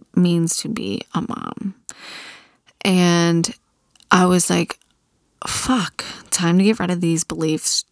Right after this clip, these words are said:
time to break out of this box." So in my mom box,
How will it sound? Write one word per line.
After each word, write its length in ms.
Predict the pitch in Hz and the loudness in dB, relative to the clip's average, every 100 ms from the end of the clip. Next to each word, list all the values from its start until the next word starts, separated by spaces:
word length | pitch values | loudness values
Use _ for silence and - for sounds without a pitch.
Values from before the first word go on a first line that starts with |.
| _ | _
time 340 | - 175 180 190 | -2 2 2 2
to 120 | 208 | 0
break 300 | 190 165 - - | -2 -4 -6 -4
out 240 | 165 - - | -2 -2 -2
of 260 | 170 165 185 - | -2 -2 -6 -6
this 440 | 180 185 185 208 - | -2 2 2 2 0
box." 540 | - - - - - - - - - - | -4 -6 -10 -12 -12 -14 -16 -16 -20 -8
So 200 | - 202 - | -2 0 6
in 100 | 220 | 10
my 120 | 226 | 10
mom 240 | 185 165 | 10 6
box, 520 | - - - - - | 4 2 -2 -4 -4